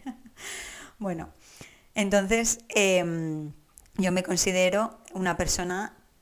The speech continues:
muy individualista, muy independiente,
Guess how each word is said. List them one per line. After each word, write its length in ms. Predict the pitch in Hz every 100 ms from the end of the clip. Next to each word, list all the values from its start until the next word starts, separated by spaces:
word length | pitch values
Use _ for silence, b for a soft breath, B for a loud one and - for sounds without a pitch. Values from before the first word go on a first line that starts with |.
| _ _ _ _ -
muy 220 | 190 185
individualista, 800 | 180 175 165 160 156 156 - 180
muy 400 | 170 180 208 - -
independiente, 880 | 190 175 165 165 160 156 156 -